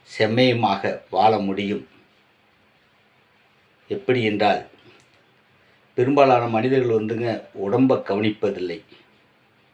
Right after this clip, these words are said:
பொருளாதாரத்துல உயர்வு பெறணும், இரவு பகலுமா இயங்குறாங்க. பொருளுட்டும் போக்கிலேயே நேரத்தை செலவழித்து,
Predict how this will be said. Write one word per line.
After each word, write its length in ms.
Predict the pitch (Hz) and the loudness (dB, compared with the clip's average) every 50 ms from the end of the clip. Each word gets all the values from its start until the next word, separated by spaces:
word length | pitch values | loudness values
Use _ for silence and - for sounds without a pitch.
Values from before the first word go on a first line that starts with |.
| _ _ _ _ _ _ _ _ _ - | _ _ _ _ _ _ _ _ _ -2
பொருளாதாரத்துல 680 | 110 113 135 156 156 151 139 139 131 110 110 113 120 | 0 2 4 6 6 6 6 6 2 2 2 -2 -4
உயர்வு 580 | 117 113 107 110 113 127 131 127 117 107 110 107 | -4 -2 0 0 0 0 0 0 0 0 -2 -2
பெறணும், 340 | 101 104 110 110 104 - - - | -2 -2 -6 -6 -8 -8 -10 -6
இரவு 480 | 104 107 107 127 131 131 131 127 107 | -2 0 2 4 4 4 2 2 2
பகலுமா 480 | 98 92 113 110 107 104 110 107 98 - - - _ _ _ _ _ _ _ _ _ _ _ _ _ _ _ _ _ _ _ _ _ - | 2 2 2 2 2 2 2 0 0 -2 -8 -12 _ _ _ _ _ _ _ _ _ _ _ _ _ _ _ _ _ _ _ _ _ -10
இயங்குறாங்க. 680 | 107 101 113 120 123 110 110 104 95 90 82 82 - - - - - _ _ _ _ _ _ _ _ _ _ _ _ _ _ _ _ _ _ _ _ | -4 2 2 4 4 4 4 4 2 2 -2 -6 -10 -12 -18 -20 -20 _ _ _ _ _ _ _ _ _ _ _ _ _ _ _ _ _ _ _ _
பொருளுட்டும் 600 | - 127 139 - 175 170 160 - - 143 127 110 | 2 4 4 4 4 2 0 0 0 0 0 2
போக்கிலேயே 880 | - 127 143 135 - - 131 117 117 113 113 123 117 104 - - - - _ _ _ _ _ _ _ _ _ _ _ _ _ _ _ _ - | 2 4 4 4 2 0 -4 -2 -2 0 2 4 4 4 2 -2 -10 -20 _ _ _ _ _ _ _ _ _ _ _ _ _ _ _ _ -8
நேரத்தை 540 | 101 104 123 135 131 - - - 113 95 - - - - | -2 2 2 2 2 2 0 0 -2 -2 -2 -4 -14 -18
செலவழித்து, 920 | - - - 104 104 117 117 110 104 101 98 - - 110 104 98 - - | -12 -6 -2 0 2 2 2 2 2 0 -2 -2 0 0 0 0 -2 -8